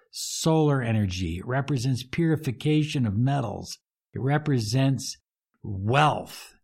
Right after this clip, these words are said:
and abundance. But green also represents newness. It's the newness of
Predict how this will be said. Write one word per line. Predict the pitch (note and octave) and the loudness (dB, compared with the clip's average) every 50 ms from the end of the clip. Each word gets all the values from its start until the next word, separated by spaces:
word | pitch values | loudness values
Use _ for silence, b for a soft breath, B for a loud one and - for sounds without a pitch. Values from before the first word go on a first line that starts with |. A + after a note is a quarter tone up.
| _ - | _ -10
and | - A2 G#2 | -8 -6 -6
abundance. | G2 F#2 F#2+ F#2+ G2 B2 C3+ C#3+ C3+ A2 G2 F2 D2 D#2 - - - - - - _ _ _ _ _ _ _ _ _ _ - | -6 -6 -4 -2 0 2 4 4 2 0 -2 -4 -6 -8 -10 -10 -10 -10 -12 -14 _ _ _ _ _ _ _ _ _ _ -4
But | A2+ A#2 A2 A2 A#2 | -2 -2 -2 -2 -2
green | G#2+ G2+ B2 E3+ G3+ G#3+ G#3 F#3 E3 | 0 2 6 6 8 8 8 6 6
also | - A#2+ B2+ C#3 D3+ D3 C#3+ - D3 | 2 0 0 0 0 0 0 0 0
represents | C3+ A#2+ A#2+ C3+ C3+ C3 - C3+ C3 A2+ G#2+ B2 A#2+ A2+ G#2 - - b b b b b b - | 0 2 2 2 0 0 0 -2 -2 0 0 0 0 0 -2 -4 -8 b b b b b b -2
newness. | G#2 G2+ A2 B2 D3+ D#3 D#3 C#3 A#2 F2 D#2+ - - | 0 2 2 4 4 4 4 2 0 -2 -4 -6 -6
It's | C3 A2+ - - | -8 -8 -8 -6
the | - B2+ A#2+ | -4 -2 2
newness | A#2+ B2+ C#3+ F#3 A3+ A#3 A3 G3 E3+ E3+ - - | 2 4 4 4 4 4 4 2 2 0 -4 -6
of | - C3 A2 | -6 -6 -6